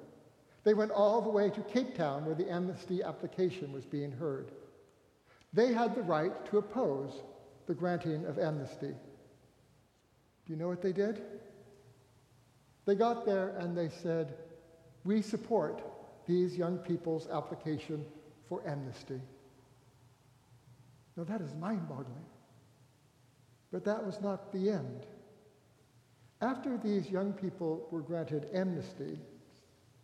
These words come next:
then Amy Beale's parents founded the Amy Beale Foundation in Cape Town. Part of its purpose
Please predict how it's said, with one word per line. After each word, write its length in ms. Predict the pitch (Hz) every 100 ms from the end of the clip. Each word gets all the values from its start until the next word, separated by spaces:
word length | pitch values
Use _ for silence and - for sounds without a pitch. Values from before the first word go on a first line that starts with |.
| _ _ _ -
then 180 | 208 220
Amy 240 | 185 202
Beale's 400 | 170 170 175 180
parents 480 | - 156 135 135 -
founded 440 | - 151 139 131 127 - - - - - - -
the 140 | 165 -
Amy 300 | 165 175 185
Beale 360 | 160 160 156
Foundation 800 | - 160 147 143 139 - 139 135 180
in 140 | 175
Cape 320 | - 208 202
Town. 240 | 139 139 135 - - - - - - - - - _
Part 220 | 226 269
of 100 | 302
its 160 | 277 -
purpose 640 | - 254 - 131 - -